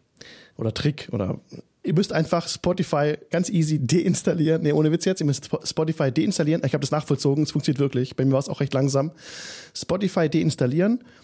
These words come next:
das Handy neu starten, Spotify installieren und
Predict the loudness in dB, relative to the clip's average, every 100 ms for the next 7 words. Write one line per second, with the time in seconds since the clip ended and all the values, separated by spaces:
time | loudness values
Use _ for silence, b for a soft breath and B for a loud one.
0 | B -4 -2 0 2 2 2 2 0 0
1 | 0 0 0 -2 _ -12 -8 -4 -4 -2
2 | -2 -2 0 0 0 0 2 2 2 0
3 | -4 -20 B B B B B -4 0 0
4 | -2 -8